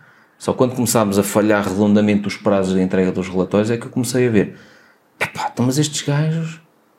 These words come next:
demoram não sei quanto tempo,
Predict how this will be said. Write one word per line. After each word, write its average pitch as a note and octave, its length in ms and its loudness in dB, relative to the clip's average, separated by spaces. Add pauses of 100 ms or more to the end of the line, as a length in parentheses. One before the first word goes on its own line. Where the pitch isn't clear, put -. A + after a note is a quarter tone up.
(440)
demoram G#2 320 2
não F#2 80 0
sei - 340 -2
quanto A#2 500 0
tempo, A#2+ 500 0